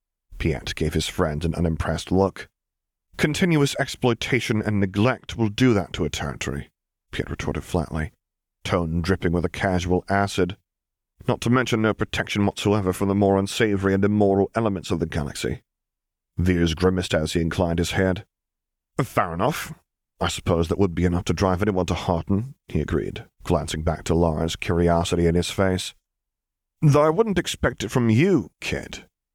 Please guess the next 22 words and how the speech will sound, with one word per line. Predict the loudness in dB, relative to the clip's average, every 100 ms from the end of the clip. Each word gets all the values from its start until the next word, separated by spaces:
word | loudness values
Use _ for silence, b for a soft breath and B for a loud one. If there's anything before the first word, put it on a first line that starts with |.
| _ _
he | -8
admitted | -4 -4 -2
with | -2
a | -2
small | 0 0 2
edge | 0 0
of | 0
wondering | 2 2 2 0 0
caution | 0 0 0 0
to | 0
his | 0
tone. | 0 0 0 -4 _ _ _ _ _ -2
"You | 2 2
certainly | 2 0 0 2
don't | 0 -2
have | -4 -2
the | 0
demeanor | 2 4 4 2
of | 0
someone | 0 0 2
who's | 0
killed." | -2 -2 -2 -2 -6 -16